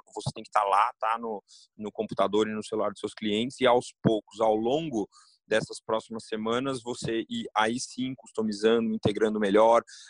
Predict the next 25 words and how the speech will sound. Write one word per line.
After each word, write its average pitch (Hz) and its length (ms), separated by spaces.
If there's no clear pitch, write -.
é, 101 140
deixando 113 460
a 110 40
sua 107 140
operação 104 400
mais 107 320
redonda, 131 640
pra - 180
que - 180
quando 127 240
você 117 240
chegar 120 200
ao 110 100
final 120 220
do 120 120
ano, 127 220
você 139 100
possa 123 320
contar 113 440
aí 113 120
com 113 120
a - 20
sua 110 140
operação, 110 760
é, 87 60